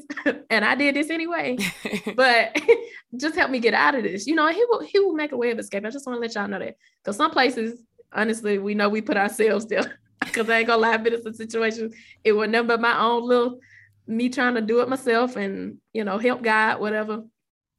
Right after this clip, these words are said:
Speaker 1: But anyway, um, but I just wanna also say in, in Jeremiah twenty, uh, excuse me, one five, when he says, "I, I appointed thee a pro-, anointed, ordained thee a prophet." Um, my dad says something, um, to the effect of that people can appoint, but it's God's job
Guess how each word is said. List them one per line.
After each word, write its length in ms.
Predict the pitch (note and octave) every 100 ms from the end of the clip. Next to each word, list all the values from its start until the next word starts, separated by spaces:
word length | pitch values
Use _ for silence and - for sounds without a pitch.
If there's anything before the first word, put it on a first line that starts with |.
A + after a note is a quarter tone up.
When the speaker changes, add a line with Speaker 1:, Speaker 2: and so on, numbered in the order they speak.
| - -
Speaker 1:
But 200 | G#3+ A#3+
anyway, 460 | C#4 B3+ F#3+ F#3+ A3 - - _ -
um, 380 | A#3 A3 G#3 G#3
but 160 | B3+ -
I 120 | C#4+
just 200 | D#4 D#4
wanna 160 | C#4 B3
also 300 | A3+ C4 A3+
say 320 | A#3 A3 G#3+
in, 320 | - G#3 G#3+
in 200 | - G#3+
Jeremiah 420 | G#3+ A3 A3 G#3+ G#3 _ _ _ -
twenty, 400 | - A#3+ A3 -
uh, 200 | G3+ G3
excuse 300 | - D#4+ A#3
me, 120 | G3
one 220 | G#3 A3+
five, 380 | A#3 G#3+ G3 A3 - _ _ _ -
when 160 | G#3+
he 100 | B3
says, 260 | A#3+ A3 G#3+
"I, 220 | G#3 G3+ - -
I 160 | G3
appointed 400 | G3 - B3+ B3
thee 100 | G#3
a 60 | G3
pro-, 200 | G3 B3 G#3+
anointed, 440 | G#3+ A#3 C4 B3+ -
ordained 400 | A3 G#3 A#3+ A#3+
thee 60 | G#3
a 60 |
prophet." 520 | F#3+ - A3+ A3 - - _ _ _ -
Um, 280 | G#3+ G3+ G#3
my 120 | A#3
dad 340 | A3 A#3+ A#3+
says 300 | A#3+ G#3+ G#3
something, 460 | G#3 G#3+ G3+ G3+ G3 _
um, 340 | - F#3+ F3+ -
to 100 | A#3+
the 80 | G#3
effect 320 | G#3 A3 A3+
of 140 | G3+
that 160 | F#3+ -
people 260 | C4+ -
can 180 | G3+ G#3+
appoint, 460 | - - B3+ G#3+ -
but 100 | A3
it's 120 | F#3
God's 300 | - G#3+ G#3 G#3
job 220 | G3